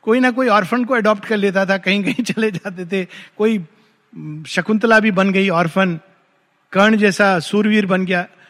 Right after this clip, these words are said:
अनाथ कोई होता ही नहीं, सबका। पिप्पलाद ऋषि, देखिए क्या उनकी स्टोरी है। ऐसे ही जन्म लेते हैं और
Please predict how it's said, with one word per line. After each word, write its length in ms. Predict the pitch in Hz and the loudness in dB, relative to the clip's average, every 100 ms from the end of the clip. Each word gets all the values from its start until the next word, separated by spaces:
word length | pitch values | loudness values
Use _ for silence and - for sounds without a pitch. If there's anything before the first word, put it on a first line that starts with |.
| _ _ _ | _ _ _
अनाथ 320 | 202 233 269 | -2 0 -2
कोई 280 | 294 - 311 | -4 -2 0
होता 320 | 240 220 202 | 2 0 0
ही 200 | 277 285 | 2 2
नहीं, 340 | 330 247 170 117 _ _ _ _ _ _ _ _ _ _ _ _ | 2 -2 -2 -10 _ _ _ _ _ _ _ _ _ _ _ _
सबका। 600 | - 277 320 - 233 131 | -6 -2 -2 -4 -8 -8
पिप्पलाद 760 | - _ 214 233 262 247 247 | -12 _ -6 -2 0 2 2
ऋषि, 420 | 220 214 226 165 - _ 151 | 2 0 -4 -8 -12 _ -12
देखिए 260 | 175 254 | -8 -8
क्या 200 | 196 220 | -4 -4
उनकी 280 | 269 240 240 | -2 -4 -6
स्टोरी 360 | - 220 233 220 | -6 -4 -2 -2
है। 220 | 143 113 _ _ _ 180 | -4 -10 _ _ _ -4
ऐसे 260 | 190 269 | -2 -2
ही 260 | 269 233 127 _ | -2 -4 -8 _
जन्म 320 | 139 175 220 233 | -8 -4 -2 -2
लेते 300 | 226 202 233 | -2 -2 -4
हैं 80 | |
और 240 | 226 208 | -2 -4